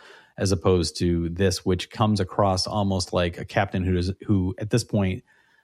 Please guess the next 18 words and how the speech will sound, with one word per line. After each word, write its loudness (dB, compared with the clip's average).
contrary 6
to 2
what 6
we've -4
seen 2
in 2
previous 4
episodes, 2
he's 2
acting 2
a 4
little 4
bit 2
like -2
he 2
doesn't 2
get -2
Vulcans. -6